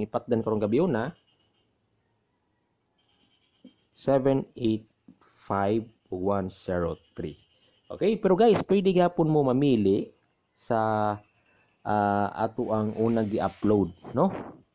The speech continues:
Pwede gyapon. Tan-awa to ninyo. Pwede gyapon, ah, mupat-, ah, pilian na to dito o mupatad ta bala ginagmay. Pero kani kong gi-share mo yun, the best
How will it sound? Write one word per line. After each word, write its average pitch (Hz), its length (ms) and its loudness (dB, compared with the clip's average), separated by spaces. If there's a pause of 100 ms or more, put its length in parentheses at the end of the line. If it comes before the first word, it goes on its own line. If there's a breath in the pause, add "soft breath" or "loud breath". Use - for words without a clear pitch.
(440)
Pwede 123 160 2
gyapon. 120 560 0 (240)
Tan-awa 110 400 2
to 113 160 -2
ninyo. 113 240 2 (880)
Pwede 101 240 -2
gyapon, 104 480 -2
ah, 92 720 -2
mupat-, 95 400 -4
ah, 92 320 -2 (160)
pilian 107 320 0
na 98 80 -4
to - 0 -
dito 92 160 -4
o 101 80 0
mupatad 90 480 -6
ta 85 160 -8
bala 87 160 -6
ginagmay. 85 400 -10 (320 soft breath)
Pero 117 400 4
kani 123 160 0
kong 131 160 0
gi-share 120 240 2
mo 120 80 0
yun, 120 240 2
the 90 80 -2
best 101 400 -2